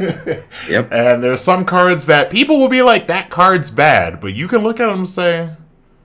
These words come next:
Speaker 2: "Yeah, but I play it anyways, 'cause it works for me."
Speaker 1: Mm-hmm.
Speaker 2: Yeah, so, uh, there's a combo like that.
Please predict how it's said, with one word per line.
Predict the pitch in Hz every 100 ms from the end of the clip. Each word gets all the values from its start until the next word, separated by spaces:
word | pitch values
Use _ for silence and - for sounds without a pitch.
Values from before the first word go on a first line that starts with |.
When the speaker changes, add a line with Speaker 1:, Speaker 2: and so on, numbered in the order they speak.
| _ _
Speaker 2:
"Yeah, | 196 170
but | 110
I |
play | - 110 101
it |
anyways, | 135 143 92 90 92 -
'cause | 104
it | 101
works | 123 123
for | -
me." | 131 135 98 _ _ _ _ _ _ _ _ _ _ -
Speaker 1:
Mm-hmm. | 117 95 80 71 69 120 - 69 _ -
Speaker 2:
Yeah, | 123 175 104
so, | 101 101 98
uh, | 101 101 101 98
there's | 110 117
a |
combo | 110 127 135 139 143
like | 120 98 98
that. | 98 95 113 123